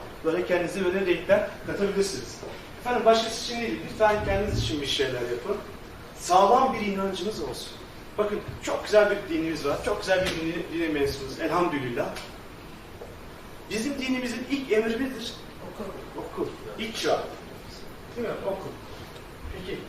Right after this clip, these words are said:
okuyor muyuz? Okuyoruz. Hayır. Okumadığımız gibi yazmıyoruz da. Değil mi? Evet, okumuyoruz da, yazmıyoruz da. Yani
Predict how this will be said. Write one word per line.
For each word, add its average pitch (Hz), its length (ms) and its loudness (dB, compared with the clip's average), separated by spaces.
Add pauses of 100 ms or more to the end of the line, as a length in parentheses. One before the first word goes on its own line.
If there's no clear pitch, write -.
(360)
okuyor 311 300 4
muyuz? 247 380 4 (1160)
Okuyoruz. 196 240 -4 (340)
Hayır. 135 180 -8 (240)
Okumadığımız 254 640 6
gibi 320 300 2
yazmıyoruz 196 560 10
da. 123 160 -8 (440)
Değil - 100 -6
mi? - 60 -6 (1600)
Evet, - 300 2 (140)
okumuyoruz - 500 2
da, 233 100 6
yazmıyoruz 214 560 6
da. - 140 -10 (760)
Yani - 300 4